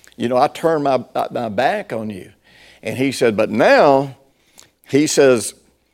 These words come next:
"this covenant of peace is, is unto me," in Isaiah fifty-four, "is unto me like, uh, the covenant I made with Noah, where I said, 'Never again will the earth be destroyed by water.'" He said, "So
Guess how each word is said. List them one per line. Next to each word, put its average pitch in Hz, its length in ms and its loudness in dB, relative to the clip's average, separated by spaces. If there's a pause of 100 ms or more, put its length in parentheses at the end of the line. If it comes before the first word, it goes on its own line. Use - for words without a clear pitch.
(340)
"this 123 320 2
covenant 156 540 0
of 110 180 -2
peace 180 560 -4
is, 127 320 -2
is 139 160 2
unto 156 240 0
me," 139 240 0
in 110 80 0
Isaiah 127 280 0
fifty-four, 135 500 0 (260)
"is 180 120 0
unto 185 220 -2
me 170 300 -2 (120)
like, 139 600 -2 (520)
uh, 120 120 0
the 117 80 -2
covenant 156 440 0
I 139 100 2
made 147 200 2
with 131 160 -2
Noah, 151 360 2
where 123 200 2
I 135 60 2
said, 127 180 -4
'Never 143 560 -2
again 139 480 -4 (380)
will 131 260 4
the 123 140 4
earth 143 260 2
be 135 100 2
destroyed 123 460 0
by 120 80 2
water.'" 151 460 -2
He 127 120 -2
said, 117 200 -6
"So 113 320 -2